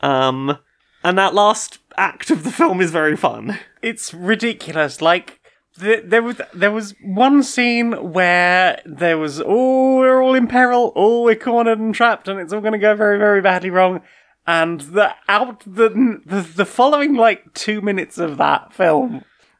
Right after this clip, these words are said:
Speaker 2: just, I was just pissing myself laughing because it was so ridiculous.
Speaker 1: It's, there's, I, I think it's fine to say there is a very colourful scene,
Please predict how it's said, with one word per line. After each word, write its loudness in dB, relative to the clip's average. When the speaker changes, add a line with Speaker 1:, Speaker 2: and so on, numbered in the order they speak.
Speaker 2:
just, -2
I 2
was -2
just -14
pissing -4
myself 0
laughing 0
because -6
it -6
was -6
so 2
ridiculous. -2
Speaker 1:
It's, -20
there's, 0
I, 2
I 2
think -2
it's -4
fine 0
to -4
say 0
there 2
is 0
a 0
very 0
colourful 0
scene, -6